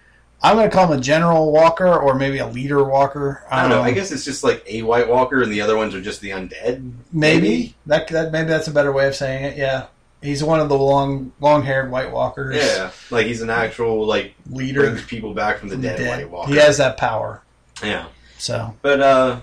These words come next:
Speaker 2: yeah, I was actually just surprised they had, like, a small group of them. 'Cause at this point, you only see them in large masses. And
Speaker 1: Yeah.
Speaker 2: there doesn't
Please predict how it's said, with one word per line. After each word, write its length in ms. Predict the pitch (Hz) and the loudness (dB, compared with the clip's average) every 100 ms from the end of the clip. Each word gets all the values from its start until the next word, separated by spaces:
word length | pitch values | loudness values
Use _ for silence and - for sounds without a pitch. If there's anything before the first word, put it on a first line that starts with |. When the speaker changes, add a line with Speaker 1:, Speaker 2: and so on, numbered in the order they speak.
| - | -2
Speaker 2:
yeah, 280 | 170 - - | 0 2 0
I 100 | 143 | 0
was 140 | 208 254 | 2 0
actually 220 | 277 - | -4 -6
just 140 | 180 - | -8 -8
surprised 420 | 151 113 113 143 | -6 0 2 2
they 80 | 135 | 0
had, 220 | 127 135 | -2 -2
like, 120 | 120 | -2
a 60 | 92 | -4
small 340 | - 107 131 117 | -8 -4 -2 0
group 240 | 113 101 | -2 -4
of 100 | 92 | -8
them. 160 | - - | -10 -14
'Cause 140 | - | -4
at 160 | 135 127 | -4 0
this 160 | 226 | -2
point, 360 | - 151 131 120 _ _ _ _ _ _ | 0 0 0 -2 _ _ _ _ _ _
you 180 | 139 190 | 2 2
only 180 | 185 127 | 4 0
see 180 | 151 | -2
them 160 | 147 120 | -2 -2
in 140 | 104 101 | -4 -2
large 320 | 117 110 90 | -2 -2 -2
masses. 580 | 110 104 - - - - | -4 -4 -8 -14 -16 -6
And 80 | - | -2
Speaker 1:
Yeah. 120 | - | 2
Speaker 2:
there 100 | 226 | 2
doesn't 240 | - - | 2 -4